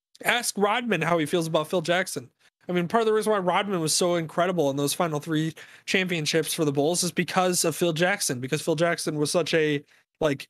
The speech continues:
I don't know, kindred spirit, I guess you would say, with him. So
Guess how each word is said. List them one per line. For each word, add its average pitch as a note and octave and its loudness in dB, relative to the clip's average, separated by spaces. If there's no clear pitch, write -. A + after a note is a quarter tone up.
I D#3+ 2
don't D3 2
know, C#3+ 0
kindred D#3+ 0
spirit, F3 2
I F3+ 2
guess F#3 0
you G3 0
would F#3 0
say, G#3 2
with G3 2
him. A3+ 0
So E3+ 2